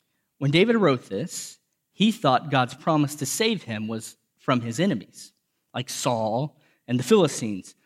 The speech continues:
But what he didn't realize, and what we don't realize much of the time, is that God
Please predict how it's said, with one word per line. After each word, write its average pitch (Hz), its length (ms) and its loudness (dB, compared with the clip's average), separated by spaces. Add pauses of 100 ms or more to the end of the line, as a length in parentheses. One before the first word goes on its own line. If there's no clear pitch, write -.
(160)
But 147 120 0
what 156 160 4
he 190 180 4
didn't 214 420 4
realize, 143 560 4
and 156 100 4
what 156 160 2
we 202 220 4
don't 175 260 0
realize 127 460 -2
much 135 220 0
of 135 80 -10
the 117 60 -16
time, 139 540 -2 (400)
is 135 100 -4
that 156 160 0
God 185 300 6